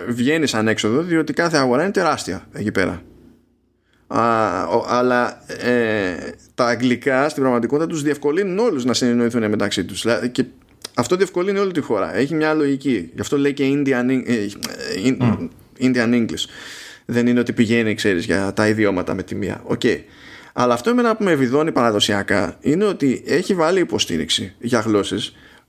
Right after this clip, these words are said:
Speaker 1: που μιλούνται ακόμα και από λιγότερο κόσμο σε σχέση με τα ελληνικά. Αυτό είναι που με τσιτώνει. Γιατί λες, άμα ήτανε μόνο το μέγεθος της αγοράς, θα πεις, «Δεν έχουμε ελπίδα». Οκ,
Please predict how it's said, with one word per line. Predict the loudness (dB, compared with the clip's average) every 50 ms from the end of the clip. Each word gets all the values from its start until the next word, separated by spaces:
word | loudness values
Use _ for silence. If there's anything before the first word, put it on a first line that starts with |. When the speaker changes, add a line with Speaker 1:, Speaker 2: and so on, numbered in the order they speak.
| _
Speaker 1:
που | _ 2 2
μιλούνται | 4 4 4 4 4 2 2 2 0 0 0 -2
ακόμα | -2 0 2 2 2
και | 2 0
από | 0 0 0
λιγότερο | 2 2 2 2 2 0 2 2 0 0 0
κόσμο | 0 0 0 0 0 -2 -6 -4
σε | -2 -2 0
σχέση | 0 0 2 2 2
με | 2
τα | 2
ελληνικά. | 2 2 0 0 0 0 -2 -2 -2 -10 -18 _ _ _ _ _ _ _ _ _ _ _ _ _ _ _ _ _ _ _ _ _ _ _ _ _ _ _ _ _ _ _ _ _
Αυτό | -2 -2 -2 -2 -4 -2 0 2 2 2
είναι | 2 0
που | 0 0
με | 0 0
τσιτώνει. | 0 0 -2 0 0 0 0 0 -4 -6 -10 -18 _ _ _ _ _ _ _ _ _ _ _ _ _ _ _ _ _ _ _ _ _ _ _ _ _ _ _ _ _ _
Γιατί | _ 0 2 2 2 2 2 4 2 0 -2 -6 -2
λες, | -2 0 0 0 -2 -4 -4
άμα | -2 -2 -2 0 0 2 0
ήτανε | 0 0 0 0 0 0
μόνο | 2 2 0 0 0
το | 0 0
μέγεθος | 0 2 0 0 0 -2
της | -2 0 -2
αγοράς, | -2 -2 0 0 0 0 0 -2 -2
θα | -4 -6 -4
πεις, | -4 -2 -4 -2
«Δεν | -2 0 0 2 2
έχουμε | 0 0 2 0 0
ελπίδα». | 0 0 -4 -8 -8 -8 -16 -20 -20 _ _ _ _ _ _ _ _ _ _ _ _ _ _ _ _ _ _ _ _ _ _ _ _ _ _ _ _ _ _
Οκ, | -4 -2 0